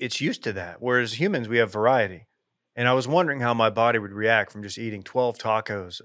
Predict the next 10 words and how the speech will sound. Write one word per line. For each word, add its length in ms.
twelve 240
carnitas 560
tacos, 500
corn 240
tortillas, 540
onions, 460
cilantro, 720
homemade 320
tomatillo 640
again. 280